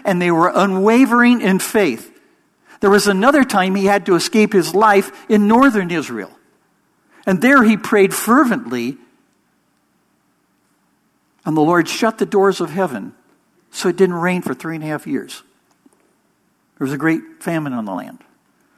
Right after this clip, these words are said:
And it was a visible sign of the spiritual famine that will sweep over, will sweep over any nation when God shuts up the word of God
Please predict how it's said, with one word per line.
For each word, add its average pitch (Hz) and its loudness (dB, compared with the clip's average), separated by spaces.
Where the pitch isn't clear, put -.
And 170 -4
it 175 2
was 156 -2
a 156 -2
visible 220 0
sign 143 -2
of 143 -2
the 151 -2
spiritual 233 0
famine 180 -2
that 139 -2
will 139 -2
sweep 190 -4
over, 160 -4
will 147 -4
sweep - -4
over 151 -2
any 190 -2
nation 165 -6
when 143 -2
God 143 0
shuts - -6
up 156 -4
the 147 -4
word 139 -2
of 131 -8
God 123 -6